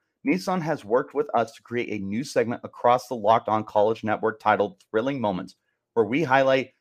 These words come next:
the most exciting play from Arizona State's weekend game through, or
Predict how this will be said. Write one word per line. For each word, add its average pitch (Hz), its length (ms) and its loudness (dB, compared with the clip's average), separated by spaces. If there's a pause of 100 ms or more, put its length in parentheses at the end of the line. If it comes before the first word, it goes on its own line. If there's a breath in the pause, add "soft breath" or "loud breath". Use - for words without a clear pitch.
(140)
the 131 60 -2
most 127 220 -2
exciting 131 520 2
play 110 440 2 (260)
from 110 360 0
Arizona 120 440 2
State's 107 460 -6 (260)
weekend 113 440 -4
game 101 340 -4 (220)
through, - 340 -8
or 147 440 0